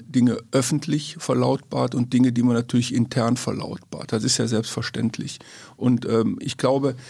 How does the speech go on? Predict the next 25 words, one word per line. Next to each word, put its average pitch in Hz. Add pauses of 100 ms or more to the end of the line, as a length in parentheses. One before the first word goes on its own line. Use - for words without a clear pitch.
(220)
ein 120
entscheidender 120
Punkt 139
ist 127
der, 120
dass 123
man 120
in 120
erster 127
Linie 127
mal 113
basiert 120
auf 120
Informationen, 123 (300)
Ansagen 123
macht, 123
Empfehlungen 127
gibt 127 (300)
und -
diese 120
Ratschläge 123
zunächst 120
mal 120
intern 123
hält. 165